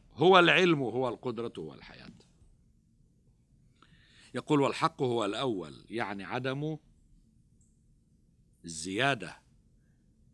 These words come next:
بين الذات والصفات. يقول رحمه الله: "إذ الأصل عدم الزائد". ما شاء الله، ما شاء الله.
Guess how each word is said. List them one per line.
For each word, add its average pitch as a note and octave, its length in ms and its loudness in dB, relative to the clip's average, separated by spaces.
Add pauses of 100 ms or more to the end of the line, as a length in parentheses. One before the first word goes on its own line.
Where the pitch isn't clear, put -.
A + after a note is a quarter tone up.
(360)
بين G#2 280 -4
الذات F#2+ 500 -8
والصفات. E2 640 -10 (920)
يقول G3+ 420 8
رحمه C3 360 2
الله: G2+ 260 -6 (260)
"إذ A2 140 -4
الأصل A2 460 -8
عدم G2 340 -10
الزائد". D#2 540 -14 (160)
ما B2 120 -12
شاء G#2 320 -12
الله، D#2+ 280 -14
ما A2 140 -14
شاء F2+ 260 -12
الله. D2+ 240 -16